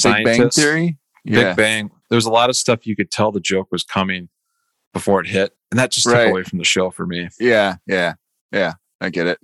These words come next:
Speaker 1: <laughs>
Speaker 2: So, well,
Speaker 1: Cool.
Speaker 2: anyways, that pretty much wraps it up for this week. Enjoy your streaming, your music. We don't talk a lot of music, but we should.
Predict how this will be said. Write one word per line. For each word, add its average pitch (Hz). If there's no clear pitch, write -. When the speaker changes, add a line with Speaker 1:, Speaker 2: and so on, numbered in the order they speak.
Speaker 1:
<laughs> -
Speaker 2:
So, 98
well, 165
Speaker 1:
Cool. -
Speaker 2:
anyways, 185
that 143
pretty 180
much 165
wraps 156
it 151
up 165
for 131
this 147
week. 127
Enjoy 113
your 127
streaming, 123
your 104
music. 117
We 104
don't 113
talk 151
a 156
lot 135
of 113
music, 113
but 95
we 104
should. 117